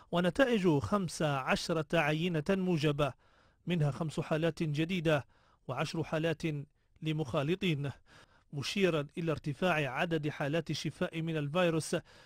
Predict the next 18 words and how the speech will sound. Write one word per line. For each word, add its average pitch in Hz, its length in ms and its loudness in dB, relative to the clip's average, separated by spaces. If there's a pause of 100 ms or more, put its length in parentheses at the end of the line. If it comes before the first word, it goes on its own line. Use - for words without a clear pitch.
(140)
إلى 151 260 0
مائة 165 520 -2 (180)
واثنتين 160 720 -2
وأربعين 151 600 0
حالة 147 400 2 (420)
بعد 151 460 0
تعافي 156 680 -2 (580)
مصابين 151 560 -2
اثنين. 156 500 -2 (680)
وأهاب 175 460 0
المركز 160 540 0
الوطني 160 460 0
بالمواطنين 165 720 -2
إلى 165 240 0
ضرورة 156 380 0
اتباع 156 500 -2
الإرشادات 165 600 -4
الوقائية 165 580 -2